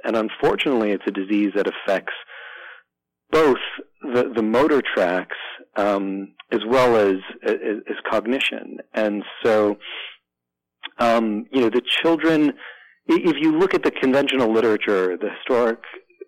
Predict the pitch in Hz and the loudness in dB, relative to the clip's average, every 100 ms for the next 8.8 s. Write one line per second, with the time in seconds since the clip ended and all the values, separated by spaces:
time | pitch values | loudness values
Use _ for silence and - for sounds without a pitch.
0 | - 117 104 95 98 104 107 101 - 98 | 0 2 2 0 -6 -2 0 0 0 0
1 | 101 98 - - 107 104 107 92 - 101 | 2 0 -2 -2 2 2 2 -2 0 0
2 | 92 - 92 - 104 98 98 90 - - | 0 -6 -4 -2 -2 -2 -4 -6 -14 -20
3 | - _ - 107 98 95 92 98 - - | -20 _ -2 2 2 -2 -8 -12 -16 -20
4 | _ _ _ 113 120 104 104 98 90 95 | _ _ _ -4 -2 0 0 0 2 2
5 | 101 98 98 - 92 95 95 92 - - | 4 2 0 0 0 0 0 -4 -4 -8
6 | 104 101 92 98 92 90 92 87 - - | -6 -4 -4 -4 -2 0 0 -2 -6 -8
7 | 123 113 110 123 - 139 - 123 - 143 | -4 -4 -2 -4 -4 -6 -6 -8 -2 0
8 | 139 117 - - 120 123 120 | 2 0 -4 -4 0 2 0